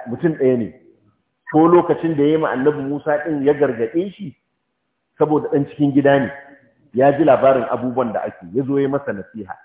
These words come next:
Sannan kuma yanzu ma da ya ga an fuskanci Annabi Musa za a kashe shi, ya tsaya tare da shi.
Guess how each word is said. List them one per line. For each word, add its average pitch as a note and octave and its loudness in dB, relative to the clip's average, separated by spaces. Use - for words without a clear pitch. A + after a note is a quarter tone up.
Sannan C#3+ 0
kuma D#3 2
yanzu C3+ 2
ma D#3+ 2
da A2 -6
ya D3 4
ga D#3 4
an E3 -6
fuskanci C#3 -10
Annabi C#3+ -4
Musa C#3+ -6
za D3+ 0
a G#2+ -6
kashe B2+ -10
shi, D#3+ -18
ya C#3 -10
tsaya D3+ 2
tare A2 -2
da F#2+ -14
shi. - -20